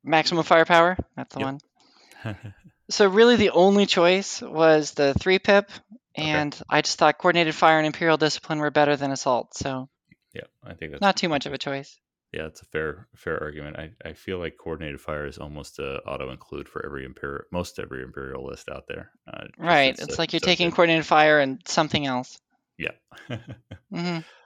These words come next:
Speaker 2: Awesome. Uh, jumping into the battle deck then, we've got, uh, uh, uh, objectives, deployments, and conditions. What are the top,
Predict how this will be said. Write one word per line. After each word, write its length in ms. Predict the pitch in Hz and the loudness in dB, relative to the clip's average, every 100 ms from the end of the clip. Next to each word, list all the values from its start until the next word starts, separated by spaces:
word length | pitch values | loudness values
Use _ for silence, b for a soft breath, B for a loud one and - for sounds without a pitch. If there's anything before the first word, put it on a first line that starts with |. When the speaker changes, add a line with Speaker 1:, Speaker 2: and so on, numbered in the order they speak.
| b b | b b
Speaker 2:
Awesome. 300 | - 127 80 - _ _ _ _ _ _ | -8 -8 -10 -20 _ _ _ _ _ _
Uh, 300 | - 101 104 | -4 -2 -2
jumping 340 | 101 123 127 120 | -2 -4 -4 -8
into 300 | 104 104 98 | -10 -10 -8
the 300 | 95 92 90 | -4 -4 -2
battle 260 | 80 90 | -4 -4
deck 220 | 82 80 - | -6 -10 -10
then, 260 | 82 92 113 _ _ | -10 -12 -18 _ _
we've 240 | 90 87 - | -8 -6 -4
got, 300 | 87 85 85 | -4 -4 -4
uh, 420 | 82 80 82 80 - | -2 -2 -4 -6 -8
uh, 120 | 85 78 _ 73 | -8 -8 _ -10
uh, 200 | - - | -8 -8
objectives, 420 | 82 92 - 85 | -4 -4 -4 -8
deployments, 480 | 82 - 80 82 80 | -10 -10 -10 -10 -12
and 100 | 76 | -16
conditions. 480 | 76 82 - 76 - | -12 -10 -10 -12 -6
What 140 | 95 | -4
are 60 | 123 | -4
the 100 | 120 | -6
top, 440 | - - 87 - | -6 -4 -4 -4